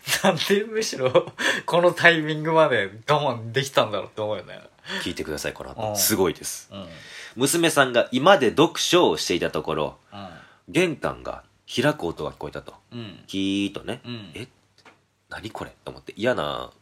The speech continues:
Speaker 2: まあ、予感するじゃないですか。
Speaker 1: うん。
Speaker 2: 怖いなと思って、
Speaker 1: 嫌な予感しかしねえよ。
Speaker 2: あの、玄関が見える、
Speaker 1: うん。
Speaker 2: まあ、あの、廊下がね、廊下があるんですけど、
Speaker 1: うん。
Speaker 2: その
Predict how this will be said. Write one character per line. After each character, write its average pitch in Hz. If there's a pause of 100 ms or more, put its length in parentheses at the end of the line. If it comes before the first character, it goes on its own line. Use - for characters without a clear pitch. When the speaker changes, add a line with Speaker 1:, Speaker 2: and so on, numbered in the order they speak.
(120)
Speaker 2:
ま 82
あ、 76
予 87
感 107
す 120
る 131
じ 110
ゃ 80
な -
い -
で -
す -
か。 - (100)
Speaker 1:
う -
ん。 -
Speaker 2:
怖 120
い 90
な 110
と -
思 170
っ -
て、 135
Speaker 1:
嫌 -
な 202
予 -
感 110
し -
か 107
し -
ね -
え 95
よ。 90
Speaker 2:
あ 101
の、 101
玄 175
関 110
が 92
見 92
え 98
る、 101
Speaker 1:
う -
ん。 156
Speaker 2:
ま 123
あ、 95
あ 90
の、 80
廊 107
下 107
が 120
ね、 156 (260)
廊 131
下 127
が 135
あ -
る 110
ん -
で -
す -
け 117
ど、 110
Speaker 1:
う 117
ん。 113
Speaker 2:
そ 107
の -